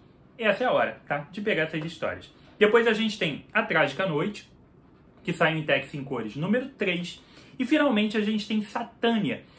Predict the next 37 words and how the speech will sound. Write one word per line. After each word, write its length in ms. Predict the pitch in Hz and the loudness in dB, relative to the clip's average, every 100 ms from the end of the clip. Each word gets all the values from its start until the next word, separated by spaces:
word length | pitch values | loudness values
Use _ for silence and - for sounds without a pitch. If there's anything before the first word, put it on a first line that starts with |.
| - - | -14 -6
que 120 | 214 | -2
começou 500 | 262 294 247 247 247 | 0 0 0 0 0
na 60 | |
edição 240 | 220 175 202 | -2 -4 -4
número 240 | 202 214 | -2 -2
três 420 | 208 175 165 - - - - | -2 -6 -6 -8 -18 -14 -8
e 60 | |
foi 200 | 175 196 | -2 -2
concluído 560 | - 196 190 156 156 151 | -2 -4 -2 -2 -2 -6
em 140 | 170 165 | -4 -6
Tex 500 | - 156 147 - - | -2 -2 -2 -6 -10
em 140 | 156 | -8
Cores, 480 | 151 - 120 113 - - - | -8 -8 -8 -8 -16 -20 -6
volume 340 | 139 135 151 | -2 0 -2
quatro. 360 | 147 - - - - - - | -4 -6 -6 -14 -20 -20 -2
Essas 320 | 233 254 294 | 2 6 6
sete 400 | 202 262 311 311 | 6 4 4 2
histórias, 480 | 294 - 220 208 208 | -4 0 4 4 4
então, 440 | 226 208 190 190 - - - - | 0 0 0 0 -6 -20 -20 -4
compiladas 920 | - 262 254 277 214 202 202 208 202 - | 4 4 6 6 6 6 6 2 -2 -6
em 160 | 202 196 | -4 0
oitocentas 800 | 208 202 196 - 254 269 247 - | 0 0 -4 -2 0 2 0 2
páginas 500 | 214 190 180 190 185 | 2 4 2 -2 -4
de 60 | |
papel 340 | 202 175 214 247 | 0 0 2 2
offset, 600 | 269 - 170 165 - - - - - - | 2 2 0 0 -8 -18 -20 -20 -6 4
capa 280 | 294 294 | 6 6
dura, 440 | - 190 180 180 180 - - | 2 0 -2 -2 -6 -14 -2
no 140 | 214 | 0
formato 500 | 220 220 202 214 - 208 | 4 6 8 6 4 -2
exatamente 880 | 175 151 226 285 320 220 214 202 | -2 2 4 4 2 2 0 -2
do 140 | 180 202 | -4 -4
mesmo 640 | 185 190 233 254 247 269 | -2 0 0 0 0 -2
tamanho 420 | 262 214 196 190 | 0 0 -2 -6
de 100 | 175 | -6
Ken 160 | 214 208 | -4 0
Parker, 400 | 175 165 - | 0 0 -6